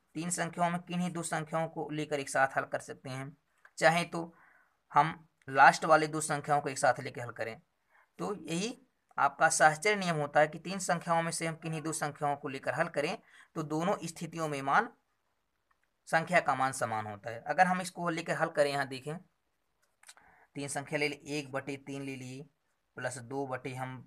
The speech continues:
पाँच ले लिए, प्लस तीन बटे हम चार ले लिए। इसको जब हल करेंगे, इसको हम देखें, इन तीन संख्याओं में हम दो संख्याओं को लेकर हल कर रहे हैं,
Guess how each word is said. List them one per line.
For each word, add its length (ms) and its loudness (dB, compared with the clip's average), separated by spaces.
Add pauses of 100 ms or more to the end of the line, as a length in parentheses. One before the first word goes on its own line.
(140)
पाँच 260 -4
ले 160 -12
लिए, 260 -14 (580)
प्लस 300 -2 (640)
तीन 200 -12
बटे 220 -10
हम 180 -6 (420)
चार 260 -2
ले 120 -14
लिए। 180 -14
इसको 280 -12
जब 140 -2
हल 160 -2
करेंगे, 460 -6 (880)
इसको 260 -10
हम 120 -4
देखें, 300 -6
इन 320 -10 (220)
तीन 160 -8
संख्याओं 380 -2
में 80 -2
हम 100 -6
दो 120 -10
संख्याओं 400 -10
को 120 -16
लेकर 300 -12
हल 120 -10
कर 160 -12
रहे 120 -14
हैं, 260 -16